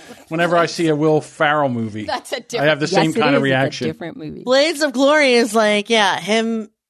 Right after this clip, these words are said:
Speaker 3: yeah, him being an ice skater with John Heater from Napoleon Dynamite.
Speaker 1: Right.
Speaker 2: Oh my God.
Speaker 1: Different type of,
Speaker 2: <laughs>
Speaker 1: different, different type of devastation.
Speaker 3: It was so, that's a, such a weird movie. And, uh, Amy Poehler and Will Arnett play brother and sister during a time when they were married.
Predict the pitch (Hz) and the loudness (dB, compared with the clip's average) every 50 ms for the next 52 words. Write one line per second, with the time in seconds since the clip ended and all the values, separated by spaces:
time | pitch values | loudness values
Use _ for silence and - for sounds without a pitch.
0 | _ _ - 202 196 190 175 170 196 214 226 220 220 214 214 208 196 175 151 196 | _ _ -4 0 0 0 0 0 0 -2 -2 0 0 0 0 0 0 0 0 0
1 | 214 - - - 202 185 180 170 175 175 170 170 - - - 202 190 190 190 190 | 0 -2 -4 -2 -2 -2 0 0 0 -2 -2 -4 -6 -2 0 0 2 2 0 0
2 | 190 214 220 170 175 165 165 - - 180 170 165 165 165 170 175 175 175 165 185 | 0 -2 0 0 0 0 -2 0 -2 -4 -2 -2 -4 -6 -6 -4 -6 -4 -2 -2
3 | 196 196 190 175 165 170 165 175 175 160 147 135 123 - - _ - - - - | 0 0 0 -2 -2 -2 -2 -2 -2 -4 -6 -8 -10 -12 -16 _ -18 -16 -16 -16
4 | - - - - - - - - - - - - 151 143 143 135 117 - 120 110 | -16 -16 -18 -12 -12 -12 -12 -12 -18 -20 -14 -10 -10 -8 -8 -8 -8 -6 -8 -8
5 | 98 - 95 95 - - - _ - - - _ _ _ - - - - - - | -8 -10 -12 -16 -16 -16 -18 _ -18 -18 -18 _ _ _ -20 -20 -20 -20 -20 -8
6 | - 165 151 165 147 135 - - - 180 175 190 147 151 170 165 - 139 120 - | -8 -6 -4 -4 -6 -6 -10 -4 -4 -2 -2 -2 -2 0 -2 -2 -2 -4 -4 -2
7 | 143 135 123 120 120 - - 117 113 110 - - - - - _ _ _ _ _ | -2 -2 -2 -4 -6 -6 -6 -6 -6 -6 -8 -12 -18 -20 -20 _ _ _ _ _
8 | - 214 214 202 - - - 202 196 196 190 185 - 190 - - - - - - | -12 -10 -10 -10 -10 -8 -4 0 2 2 2 0 -2 -8 -12 -12 -12 -12 -12 -10
9 | 170 160 170 175 170 160 170 175 175 170 165 160 160 151 - - _ _ _ _ | -8 -6 -6 -6 -6 -6 -6 -4 -4 -4 -4 -4 -6 -8 -10 -14 _ _ _ _
10 | _ _ _ 180 180 175 175 170 170 - 175 196 202 220 220 214 - 202 208 208 | _ _ _ -6 -4 -2 0 0 0 2 2 2 2 2 0 0 0 0 2 2
11 | 208 202 202 175 180 175 175 175 185 185 190 175 180 175 175 180 175 - - 185 | 4 2 2 0 0 -2 -2 -2 0 0 2 2 2 2 2 0 -2 -2 -2 -4
12 | 180 170 156 175 175 170 175 175 170 165 - - 170 170 - - 196 196 190 185 | -4 -2 0 0 0 0 0 -4 -6 -8 -10 -12 -12 -12 -6 -4 -2 -2 -2 -2
13 | 185 180 185 190 208 - - 269 269 254 247 233 214 196 190 190 190 190 202 214 | -4 -4 -4 -6 -6 -4 -2 0 2 2 2 2 2 2 2 2 2 2 2 0
14 | 220 220 226 | -2 -4 -8